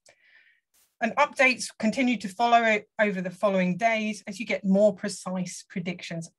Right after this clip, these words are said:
As you get closer to a flood, some of the uncertainty disappears and you can be more sure about what's happening.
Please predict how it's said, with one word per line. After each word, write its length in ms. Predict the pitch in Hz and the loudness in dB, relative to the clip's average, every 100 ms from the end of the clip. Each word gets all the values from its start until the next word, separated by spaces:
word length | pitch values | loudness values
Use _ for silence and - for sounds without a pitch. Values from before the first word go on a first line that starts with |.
| - | -10
As 160 | 170 | -8
you 60 | 165 | -8
get 200 | 180 - | -10 -8
closer 360 | - 233 262 277 | 2 2 2 -6
to 180 | 262 | -4
a 60 | 247 | -4
flood, 340 | - 233 226 - _ _ | 0 2 2 -2 _ _
some 200 | - 226 | -10 -6
of 80 | 220 | -6
the 120 | 220 196 | -2 0
uncertainty 680 | 196 185 190 190 190 185 180 | 0 0 -2 0 -2 -2 -6
disappears 720 | 180 180 185 - 185 165 - | -8 -10 -8 -4 -4 -4 -6
and 80 | 180 | -6
you 80 | 170 | -4
can 140 | 180 | -4
be 120 | 190 | 0
more 280 | 180 190 190 | 2 2 0
sure 360 | 185 208 208 175 | -4 -6 -4 -2
about 260 | 160 170 | -4 -6
what's 240 | 170 165 - | -10 -10 -10
happening. 460 | 202 - 165 156 | -12 -10 -12 -12